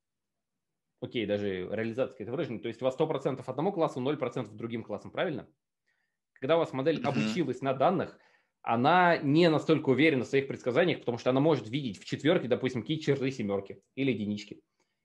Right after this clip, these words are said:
Speaker 1: И если вы посмотрите на логиты и соответствующие им вероятности, то это там тоже отражается. Там уже будет видно, что модель считает, что данный объект, допустим, ближе к классу один, чем к классу восемь, хотя на самом деле это семерка.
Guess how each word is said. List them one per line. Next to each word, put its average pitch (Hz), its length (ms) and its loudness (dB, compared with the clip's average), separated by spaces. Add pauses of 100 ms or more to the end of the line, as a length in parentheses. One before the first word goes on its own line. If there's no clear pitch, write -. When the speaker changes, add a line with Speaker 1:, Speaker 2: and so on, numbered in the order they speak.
Speaker 1:
И 117 60 -4
если 165 200 4
вы 139 60 2
посмотрите 156 380 2
на 139 140 4
логиты 135 360 4
и 113 40 -4
соответствующие 135 580 -2
им 120 40 -2
вероятности, 156 600 0 (300)
то 135 120 4
это 156 300 2
там 143 200 2
тоже 135 220 4
отражается. 110 580 0 (360)
Там 151 180 4
уже 147 140 4
будет 156 300 2
видно, 170 240 2
что 135 240 2
модель 135 300 2
считает, 139 280 0
что 135 140 -4
данный 147 240 2
объект, 156 220 0
допустим, 135 460 -4 (220)
ближе 143 440 2
к - 80 -10
классу 147 340 2
один, 147 300 2
чем 165 220 0
к - 60 -14
классу 135 600 0
восемь, 135 520 2 (200)
хотя 131 220 0
на 131 80 0
самом 165 200 2
деле 143 180 2
это 139 80 -12
семерка. 120 400 -2